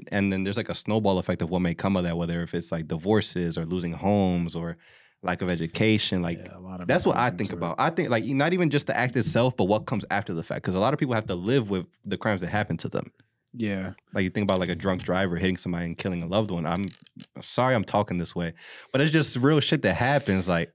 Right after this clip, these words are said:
Speaker 2: No, yeah.
Speaker 1: and it pisses me off that I feel like jail is just not enough.
Speaker 2: Yeah, then they got these private jails. You know what I'm saying?
Speaker 1: Yeah, bro, and then other people making profit off the shit,
Speaker 2: Yeah,
Speaker 1: bro.
Speaker 2: you see?
Speaker 1: Did you look up all the shit that I was
Speaker 2: I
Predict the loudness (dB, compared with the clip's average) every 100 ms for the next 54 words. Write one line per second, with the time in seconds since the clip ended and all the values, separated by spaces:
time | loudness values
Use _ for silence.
0 | -2 2 6 8 6 6 4 2 4 6
1 | 6 6 4 2 2 0 0 2 2 2
2 | 0 2 4 4 2 -2 2 2 0 2
3 | 2 0 -6 _ _ _ _ _ _ _
4 | _ -10 -10 -10 -10 -10 -18 -18 -14 -4
5 | -2 -2 -4 -4 -2 0 0 -2 2 2
6 | 2 -2 -6 -8 -16 _ _ -16 -8 -4
7 | -2 2 4 4 2 2 2 0 2 2
8 | 4 4 4 2 2 2 2 4 2 0
9 | -4 0 4 6 6 4 4 6 8 6
10 | 6 4 2 2 2 2 0 0 0